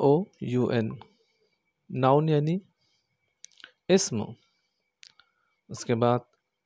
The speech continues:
नंबर दो है pronoun, पी आर ओ N O U N, Pronoun यानी इसमें ज़मीर। उसके बाद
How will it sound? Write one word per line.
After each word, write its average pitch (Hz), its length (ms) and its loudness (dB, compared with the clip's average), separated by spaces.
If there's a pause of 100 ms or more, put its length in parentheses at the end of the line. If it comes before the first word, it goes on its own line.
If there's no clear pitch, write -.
(340)
नंबर 123 480 0 (160)
दो 131 180 2
है 135 180 -2 (1900)
pronoun, 127 680 6 (520)
पी 147 180 0 (200)
आर 123 120 2
ओ 139 240 0 (680)
N 151 360 0 (220)
O 135 100 2 (540)
U 127 260 -4 (200)
N, 131 180 0 (1400)
Pronoun 160 460 4
यानी 135 280 0 (840)
इसमें 139 480 0
ज़मीर। 117 540 0 (2250)
उसके - 320 -4
बाद 123 300 0